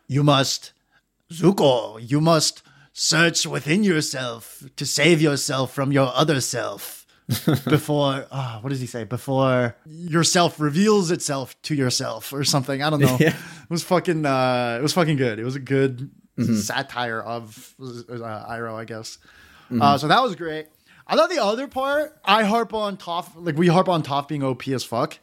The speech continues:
Speaker 2: Mm-hmm.
Speaker 1: I thought it was awesome that her Achilles, Achilles heel was, like, her
Speaker 2: The bottom of
Speaker 1: feet,
Speaker 2: her feet.
Speaker 1: like,
Speaker 2: Yeah.
Speaker 1: her fucking Achilles heel, kinda, like. They,
Speaker 2: Mm-hmm.
Speaker 1: uh, Zuko accidentally burns Toph when Toph goes looking for him, and she's, like,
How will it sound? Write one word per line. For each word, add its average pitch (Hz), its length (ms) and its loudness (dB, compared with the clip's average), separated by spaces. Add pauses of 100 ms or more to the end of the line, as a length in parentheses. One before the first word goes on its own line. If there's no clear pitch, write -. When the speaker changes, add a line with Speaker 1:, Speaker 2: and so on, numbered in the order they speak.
Speaker 2:
Mm-hmm. 113 160 0 (180)
Speaker 1:
I 185 80 4
thought 247 180 0
it 240 120 -2
was 208 300 -4 (220)
awesome 165 680 0
that 120 380 -6 (360)
her 180 160 -2
Achilles, 160 560 2 (180)
Achilles 160 540 0
heel 131 380 2
was, 113 180 -4
like, 113 380 -4
her 131 180 0
Speaker 2:
The 95 60 -2
bottom 98 160 2
of 95 60 4
Speaker 1:
feet, - 100 0
Speaker 2:
her 92 100 -6
feet. - 180 -6
Speaker 1:
like, 123 240 -2
Speaker 2:
Yeah. 107 260 2
Speaker 1:
her 131 60 0
fucking 139 300 -2
Achilles 123 380 -4
heel, 143 180 -4
kinda, 113 240 -6
like. 117 260 -10 (540)
They, 135 220 0
Speaker 2:
Mm-hmm. 135 100 0
Speaker 1:
uh, 131 160 6
Zuko 160 320 4
accidentally 147 360 -2
burns 131 500 -6
Toph 127 360 0
when 117 120 -8
Toph 117 200 -4
goes 117 200 -6
looking 127 240 -4
for 104 260 -8
him, 120 220 -8 (100)
and 131 100 0
she's, 131 320 0
like, 127 360 2